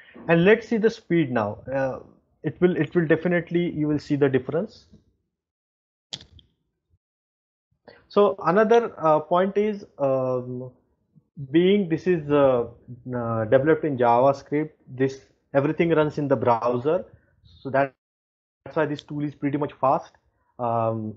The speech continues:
it doesn't use Selenium under the hood, uh, which some other tools use. So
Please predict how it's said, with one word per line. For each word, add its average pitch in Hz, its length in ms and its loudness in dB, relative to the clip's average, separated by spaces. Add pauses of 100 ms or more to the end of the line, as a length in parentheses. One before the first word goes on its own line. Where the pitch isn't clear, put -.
it 131 100 -6
doesn't 156 280 2
use 156 340 -2
Selenium 160 420 2
under 147 220 2
the 151 100 0
hood, 160 300 0 (420)
uh, 120 500 -2
which 117 300 -6
some 139 180 0
other 135 280 2
tools 139 360 -2
use. 156 360 -4 (1040)
So 120 640 -8